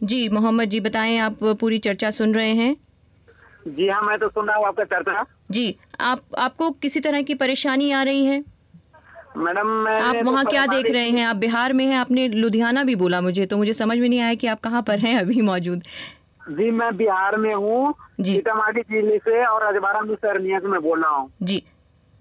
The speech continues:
Speaker 2: मैडम, मैंने देखा हूँ इतना बैंकों में इतना भीड़ चल रही है, इतना भीड़ चल रही है कि काफी आदमी परेशान हो रहे हैं, किसी के पैसे गुम हो गए, किसी के गिर गए हैं।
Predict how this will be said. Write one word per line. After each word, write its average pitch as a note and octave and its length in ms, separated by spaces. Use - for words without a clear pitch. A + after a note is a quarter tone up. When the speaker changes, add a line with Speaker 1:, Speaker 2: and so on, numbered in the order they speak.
Speaker 2:
मैडम, G#3 260
मैंने A3+ 220
देखा G3+ 380
हूँ A3+ 220
इतना B3 380
बैंकों G#3 500
में A3+ 140
इतना B3+ 240
भीड़ G3 240
चल F3+ 280
रही E3+ 160
है, G3 500
इतना A#3 240
भीड़ A3+ 160
चल G3 220
रही E3+ 200
है F#3+ 120
कि A3+ 100
काफी G3 360
आदमी G3 260
परेशान F#3 500
हो F3+ 120
रहे D#3+ 180
हैं, G#3 120
किसी G#3+ 240
के A3+ 60
पैसे F#3 380
गुम G#3+ 180
हो E3 160
गए, D#3+ 220
किसी A3+ 240
के A3 100
गिर G3+ 200
गए D#3+ 240
हैं। G#3+ 120